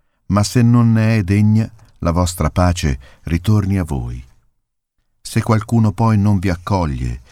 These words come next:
e non dà ascolto alle vostre parole, uscite da quella casa o da quella città e scuotete la polvere dai vostri piedi.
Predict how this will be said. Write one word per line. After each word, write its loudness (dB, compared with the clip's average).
e -2
non 2
dà 0
ascolto -4
alle -4
vostre -4
parole, -2
uscite 0
da 0
quella 0
casa -2
o -6
da -4
quella -2
città -4
e 0
scuotete -2
la 0
polvere 0
dai 0
vostri -2
piedi. -4